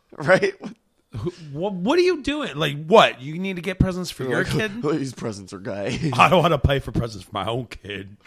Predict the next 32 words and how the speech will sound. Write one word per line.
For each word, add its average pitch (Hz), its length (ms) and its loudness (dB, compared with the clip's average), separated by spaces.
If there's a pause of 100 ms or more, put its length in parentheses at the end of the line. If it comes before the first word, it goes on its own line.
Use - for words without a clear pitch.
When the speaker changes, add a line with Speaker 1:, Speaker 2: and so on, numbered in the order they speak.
(580)
Speaker 2:
Anyways, 127 600 0 (260)
the 170 80 -6
cops 214 380 0
that 208 180 -2
responded 151 760 -4 (440)
to 160 180 -2
the 131 80 -8
call 131 800 0 (180)
felt 190 320 -4
bad. 165 480 -6
And 139 140 -16
they 135 100 -8
were, 139 140 -6
they 143 120 -10
felt 185 200 -6
compelled 156 540 0
to 131 60 -14
do 143 200 -8
something 101 380 -14
about 101 260 -12
this. 120 160 -14
This 190 100 -10
isn't, 165 260 -6 (120)
this 190 140 -8
is 190 140 -8
wrong. 120 560 -6 (280)
This 170 160 -8
child 170 560 -2 (340)
doesn't 180 320 -2
deserve 143 440 -6
to 135 100 -10
have 120 560 -8